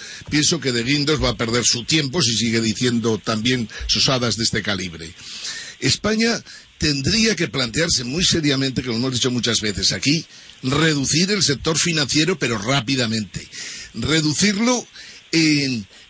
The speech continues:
en el sentido de que si hay un sesenta por ciento de la banca que está quebrada, pues acabemos con ella, salvo que haya alguno de esos bancos del sesenta por ciento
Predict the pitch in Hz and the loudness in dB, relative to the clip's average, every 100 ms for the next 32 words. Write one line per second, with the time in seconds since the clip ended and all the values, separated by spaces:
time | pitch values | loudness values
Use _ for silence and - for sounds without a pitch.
0 | - - 147 131 143 127 196 196 247 196 | -8 -2 0 2 0 0 0 2 4 2
1 | - 139 107 - 127 143 180 151 - - | 2 0 2 2 2 2 0 -4 -14 -20
2 | - - - - - 190 156 131 160 160 | -20 -20 -10 -4 0 2 4 2 2 -2
3 | 143 120 151 135 143 139 143 190 208 147 | -2 0 -2 0 0 2 2 2 0 0
4 | 120 92 - - - - 143 143 - 151 | -2 -4 -16 -20 -20 -6 -2 0 0 0
5 | 160 165 185 202 185 156 - - - - | 0 0 0 0 -2 0 0 -2 -14 -8
6 | - - 107 107 127 - - 170 165 156 | -6 -4 -4 -2 -2 -2 0 2 4 2
7 | 165 - - - - - - - - - | 0 -6 -14 -16 -18 -20 -20 -20 -16 -4
8 | - 165 160 180 - 139 139 147 131 117 | 0 2 2 0 -2 -2 0 0 0 -2
9 | 143 143 147 135 135 147 170 127 110 107 | -2 0 2 2 0 0 -2 -2 -2 0
10 | - 127 120 170 131 147 165 170 135 185 | 0 -2 -2 -2 -2 0 2 2 0 -4